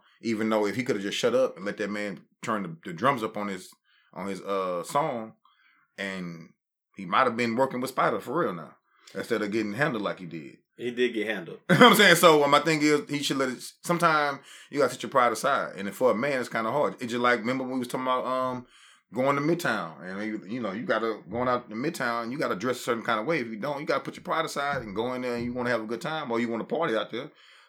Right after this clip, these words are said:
Speaker 1: Sometimes you gotta put your pride aside. And I think a lot of times men, women don't understand that, that particular thing with men.
Speaker 2: Yeah, I mean, I think it's interesting that he, um,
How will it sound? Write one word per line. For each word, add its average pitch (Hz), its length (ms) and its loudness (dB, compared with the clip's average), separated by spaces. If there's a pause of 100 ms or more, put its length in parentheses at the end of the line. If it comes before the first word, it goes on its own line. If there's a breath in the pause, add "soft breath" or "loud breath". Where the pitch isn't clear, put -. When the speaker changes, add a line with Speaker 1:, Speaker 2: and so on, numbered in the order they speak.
Speaker 1:
Sometimes 170 240 -2
you 165 60 0
gotta 156 160 2
put 139 100 -8
your 131 80 -14
pride 95 160 -4
aside. - 280 -20 (1160 soft breath)
And 104 80 -4
I 104 40 -6
think 101 200 -2
a - 20 0
lot 107 140 4
of - 60 -6
times 98 280 -2
men, 104 260 -4
women 120 240 0
don't 98 140 -2
understand 98 520 -6
that, 92 180 -6 (420 soft breath)
that 104 200 -4
particular 87 500 -8
thing 78 300 -12
with 50 100 -20
men. 53 200 -20 (420 loud breath)
Speaker 2:
Yeah, 143 140 4
I 147 40 2
mean, 156 120 2
I 143 80 4
think 170 240 0
it's 143 120 0
interesting 123 540 -4
that 110 160 2
he, 110 240 -2
um, 98 480 -8